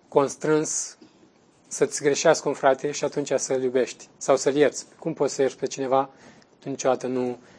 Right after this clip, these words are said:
nu, nici nu te-ar, de ce te-ar afecta dacă oricum mâine nu mai ești acolo? Pur și simplu pleci.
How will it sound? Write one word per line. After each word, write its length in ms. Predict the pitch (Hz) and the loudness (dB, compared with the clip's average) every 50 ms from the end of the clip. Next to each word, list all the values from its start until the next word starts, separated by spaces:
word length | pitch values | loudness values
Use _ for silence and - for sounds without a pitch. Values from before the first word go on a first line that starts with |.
| - - - _ - - - - _ _ _ _ - | -20 -20 -20 _ -20 -20 -20 -20 _ _ _ _ -14
nu, 280 | 226 196 202 226 214 220 | -8 -2 0 0 0 0
nici 180 | - 214 208 196 | 0 -2 -2 0
nu 120 | 214 214 | 0 0
te-ar, 180 | 185 202 202 - - | 6 6 4 4 4
de 120 | - 160 190 | -2 -6 -4
ce 200 | 185 - 202 190 | 2 4 4 4
te-ar 200 | - 190 185 190 | 6 6 8 8
afecta 420 | 190 185 - 202 - - 170 143 | 8 6 4 -2 0 2 2 4
dacă 500 | 135 139 139 135 - 156 143 143 139 139 135 139 - | 4 4 2 2 4 2 4 4 4 2 0 0 2
oricum 560 | 156 151 147 - 156 143 139 139 135 139 139 - | 0 0 2 0 -4 -2 -2 -4 -6 -6 -8 -8
mâine 220 | - 151 151 151 143 | -4 -4 0 0 2
nu 100 | 151 147 | 0 2
mai 140 | 143 131 117 | 2 0 0
ești 160 | 104 - 131 | -2 -2 -4
acolo? 320 | 113 - 120 113 113 110 - _ _ _ _ _ _ _ - - - - _ _ _ _ _ _ _ - - - _ _ - - _ | 0 2 2 0 0 -2 -10 _ _ _ _ _ _ _ -20 -20 -20 -20 _ _ _ _ _ _ _ -20 -20 -20 _ _ -20 -20 _
Pur 140 | - 233 | -10 -8
și 60 | 185 - | -8 -6
simplu 340 | - 208 202 - - 190 | -4 -4 -4 -2 -4 -6
pleci. 680 | 170 - - 185 208 214 - - - - - - - | -6 0 2 2 2 2 2 -2 -6 -6 -6 -8 -12